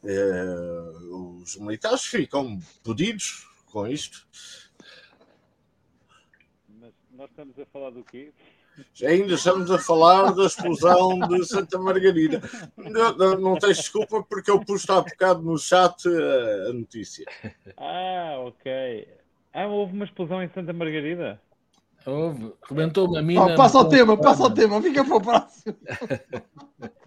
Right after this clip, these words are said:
Speaker 2: Epá, eu espero que não tenha
Speaker 4: Não,
Speaker 2: morrido
Speaker 4: só,
Speaker 2: ninguém.
Speaker 4: não, única,
Speaker 2: Eu
Speaker 4: oh,
Speaker 2: espero que
Speaker 4: oh,
Speaker 2: não
Speaker 4: Bruno,
Speaker 2: tenha morrido
Speaker 4: Bruno.
Speaker 2: ninguém.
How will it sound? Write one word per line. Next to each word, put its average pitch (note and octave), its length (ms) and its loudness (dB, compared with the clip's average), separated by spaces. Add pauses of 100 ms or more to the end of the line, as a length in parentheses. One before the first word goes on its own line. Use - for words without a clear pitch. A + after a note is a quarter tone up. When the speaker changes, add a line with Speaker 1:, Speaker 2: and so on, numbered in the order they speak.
Speaker 2:
Epá, B2+ 1300 -2
eu B2+ 100 -8
espero D3+ 300 -4
que - 80 -16
não D#3+ 100 -8
tenha E3 240 -4
Speaker 4:
Não, D3 80 -2
Speaker 2:
morrido E3+ 280 -2
Speaker 4:
só, C4+ 100 -2
Speaker 2:
ninguém. G#3 220 -6
Speaker 4:
não, F#3+ 220 -4
única, C#4+ 340 -4
Speaker 2:
Eu G3 140 -6
Speaker 4:
oh, F#3 80 -8
Speaker 2:
espero D3+ 200 -6
que F3 40 -10
Speaker 4:
oh, - 40 -8
Speaker 2:
não G3+ 100 -6
Speaker 4:
Bruno, D3 140 -2
Speaker 2:
tenha D3+ 120 -8
morrido D3 320 -4
Speaker 4:
Bruno. E3 120 -6
Speaker 2:
ninguém. E3 380 -10